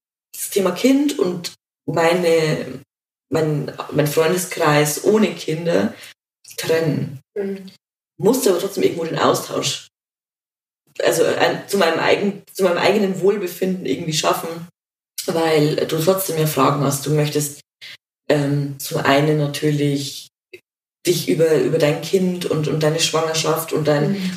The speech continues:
Speaker 1: deine ganzen, äh, lebensverändernden Situationen irgendwo austauschen mit jemandem, der im gleichen Boot sitzt wie du,
Speaker 2: Mhm.
Speaker 1: der dich versteht, der vielleicht gerade dasselbe durchmacht, der vielleicht auch gleich weit schwanger ist.
Speaker 2: Mhm.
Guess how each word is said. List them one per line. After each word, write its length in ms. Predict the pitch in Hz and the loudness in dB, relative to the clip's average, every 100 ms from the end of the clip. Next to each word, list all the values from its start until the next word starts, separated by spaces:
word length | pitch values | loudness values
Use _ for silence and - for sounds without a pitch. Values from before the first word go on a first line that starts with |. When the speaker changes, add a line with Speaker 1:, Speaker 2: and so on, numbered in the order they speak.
| - | -4
Speaker 1:
deine 180 | - 160 | 2 2
ganzen, 540 | 156 160 160 151 147 - | 4 0 0 0 0 0
äh, 80 | |
lebensverändernden 920 | 151 160 180 175 - - - 160 151 151 | 0 0 0 -2 0 0 2 0 0 -2
Situationen 580 | 165 160 156 143 151 147 | 0 0 2 0 2 0
irgendwo 300 | 151 147 143 | 0 -2 0
austauschen 640 | - 185 - 190 175 175 | 2 2 0 0 0 0
mit 80 | 151 | -2
jemandem, 320 | 151 151 143 | 0 0 0
der 80 | 143 | -2
im 80 | 151 | 0
gleichen 320 | 147 147 202 | -2 -2 0
Boot 300 | 240 240 240 | 2 2 2
sitzt 280 | 190 - - | 0 0 -6
wie 80 | 220 | -4
du, 100 | 208 | -2
Speaker 2:
Mhm. 200 | 202 185 185 - - _ _ | -4 -6 -12 -16 -18 _ _
Speaker 1:
der 180 | 156 151 | 2 2
dich 140 | 151 | 2
versteht, 720 | 151 202 - 220 220 214 - - | 0 0 2 2 4 0 -4 0
der 380 | 156 156 151 151 | 2 4 2 2
vielleicht 280 | 156 156 - | 0 -2 -2
gerade 100 | 160 | -4
dasselbe 420 | 180 220 220 196 | -2 2 2 2
durchmacht, 500 | 185 185 185 170 170 | 0 -2 -2 -4 0
der 140 | 170 | 0
vielleicht 320 | 156 160 160 | 0 -4 -2
auch 280 | 156 160 151 - | -2 -2 -4 -2
gleich 400 | 175 170 180 - | 2 2 0 -4
weit 200 | 165 - | -4 -4
schwanger 420 | - 208 214 - | 0 2 2 2
ist. 240 | 190 | 0
Speaker 2:
Mhm. 60 | - | -2